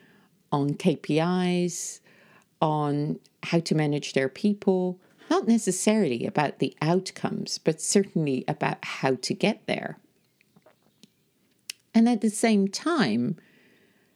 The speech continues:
coachees have often asked me how they could motivate their people to do things in a certain way,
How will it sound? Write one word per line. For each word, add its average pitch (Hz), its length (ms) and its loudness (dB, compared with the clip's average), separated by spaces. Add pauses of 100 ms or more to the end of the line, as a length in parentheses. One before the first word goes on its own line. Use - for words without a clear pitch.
(220)
coachees 214 540 4
have 180 120 0
often 196 480 0
asked 196 460 2
me 135 500 2
how 180 500 0
they 160 280 0
could - 440 -2
motivate 156 1160 0
their 165 340 0
people 117 540 -2
to - 180 -2
do 143 300 0
things 139 460 -2
in 131 120 0
a 127 60 -2
certain 123 520 -2
way, - 440 -4